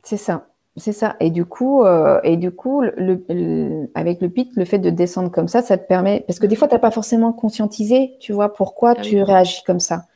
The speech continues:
Speaker 1: Et
Speaker 2: C'est
Speaker 1: du
Speaker 2: le
Speaker 1: coup,
Speaker 2: principe de la réaction, en fait. <laughs>
Speaker 1: c'est ça, c'est le cerveau
Speaker 2: Ça te
Speaker 1: primitif.
Speaker 2: ça,
Speaker 1: Oui,
Speaker 2: oui,
Speaker 1: mais
Speaker 2: oui.
Speaker 1: c'est ça, c'est, euh,
Speaker 2: <laughs> C'est ça,
Speaker 1: action,
Speaker 2: c'est le
Speaker 1: action,
Speaker 2: cerveau
Speaker 1: réaction.
Speaker 2: reptilien. <laughs>
Speaker 1: Voilà, c'est le
Speaker 2: Oui.
Speaker 1: reptilien qui, qui est là, c'est le
Speaker 2: Oui.
Speaker 1: primitif, hein, donc, euh, action, réaction.
Speaker 2: Ah oui, je crois, Séverine, pit, P E A T.
Speaker 1: Oui, c'est ça, P E A T, ouais.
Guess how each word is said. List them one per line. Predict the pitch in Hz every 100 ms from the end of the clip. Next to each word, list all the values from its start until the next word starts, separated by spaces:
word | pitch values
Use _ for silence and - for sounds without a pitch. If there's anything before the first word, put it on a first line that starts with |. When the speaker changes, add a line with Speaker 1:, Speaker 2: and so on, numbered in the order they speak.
| _ - _ -
Speaker 1:
Et | 180
Speaker 2:
C'est | 196
Speaker 1:
du |
Speaker 2:
le |
Speaker 1:
coup, | -
Speaker 2:
principe | 294 349 220
de | 220
la | 196
réaction, | 202 202 - 285
en |
fait. | 208 185 - -
<laughs> | 269 - 339 370 -
Speaker 1:
c'est | 233
ça, | - 208
c'est | - -
le |
cerveau | 466 240 277
Speaker 2:
Ça | 320
te |
Speaker 1:
primitif. | 269 269 240 262 - -
Speaker 2:
ça, | - 226 240
Speaker 1:
Oui, | 233
Speaker 2:
oui, | 240
Speaker 1:
mais | 277
Speaker 2:
oui. |
Speaker 1:
c'est | 262
ça, | 311 311
c'est, | - 214 196 185
euh, |
Speaker 2:
<laughs> |
C'est | 175 175
ça, |
Speaker 1:
action, | - 240 285
Speaker 2:
c'est | 302
le |
Speaker 1:
action, | 208 220 294
Speaker 2:
cerveau | 240
Speaker 1:
réaction. | 254 254 262 233
Speaker 2:
reptilien. | 220
<laughs> | 302 - 320 -
Speaker 1:
Voilà, | 220 190 208
c'est | - 269
le | 294
Speaker 2:
Oui. | 233
Speaker 1:
reptilien | 302 311 277
qui, | 233 - 196
qui | 214
est |
là, | 196 175
c'est | - 208
le |
Speaker 2:
Oui. | 214
Speaker 1:
primitif, | 202 220 294 285
hein, | 208
donc, | 180 170
euh, | -
action, | 185 - 254
réaction. | 240 185 180 - - _ _ _ _ _ _ - -
Speaker 2:
Ah | 226
oui, | 269 311
je |
crois, | 277 269 254
Séverine, | 262 214 220 208
pit, | 214 254 -
P | - 240
E | 233
A | 220
T. | 220 208 214 _ _
Speaker 1:
Oui, | 233 285
c'est | 285
ça, | - -
P | - 220 233
E |
A | 214
T, | 202 165
ouais. | 156